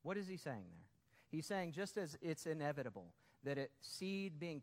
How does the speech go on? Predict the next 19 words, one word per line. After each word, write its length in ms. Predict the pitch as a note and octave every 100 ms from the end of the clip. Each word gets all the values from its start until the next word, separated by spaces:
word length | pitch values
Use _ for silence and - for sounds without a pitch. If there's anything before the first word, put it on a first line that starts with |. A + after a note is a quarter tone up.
| -
planted 380 | D#3+ D#3+ - D#3
in 140 | D3
the 60 | C3+
ground 480 | B2 A#2+ A2+ A2+ A2
and 200 | G#2+ A2+
rain 340 | C3 C#3+ C#3
coming 220 | D#3 C#3+
down 320 | B2+ A#2+ A#2 A2
and 120 | G#2 -
falling 340 | A#2+ C3+ C#3
upon 340 | B2+ - A2+ G#2
it, 100 | G2+ - - - - _ _ A2+
and 220 | B2+ C3
even 380 | D#3+ G#3 A3+ A#3
snow 600 | - G#3 G3 C3+ G#2 G2
falling 300 | C3 B2+ C3
to 100 | B2+
the 160 | B2+ B2
earth, 280 | A#2+ A2+